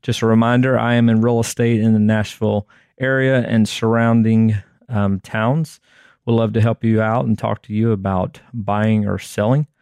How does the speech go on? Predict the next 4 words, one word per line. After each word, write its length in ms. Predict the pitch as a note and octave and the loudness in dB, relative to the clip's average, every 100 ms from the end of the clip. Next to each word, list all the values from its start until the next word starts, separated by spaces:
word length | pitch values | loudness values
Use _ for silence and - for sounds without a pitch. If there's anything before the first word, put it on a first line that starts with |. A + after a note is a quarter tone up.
| _ _ _ - | _ _ _ -4
with 240 | G2+ F#2+ | -4 -4
Benchmark 720 | G#2 G#2 G#2 - G#2 G2 - - - | -4 -2 -2 -4 -4 -4 -8 -20 -10
Realty. 560 | G#2+ G#2+ A#2 - F3 - _ _ _ _ _ | -4 -2 -2 -4 -6 -6 _ _ _ _ _
Um, 460 | A#2 F#2+ F#2+ F#2 | -6 -2 -2 -2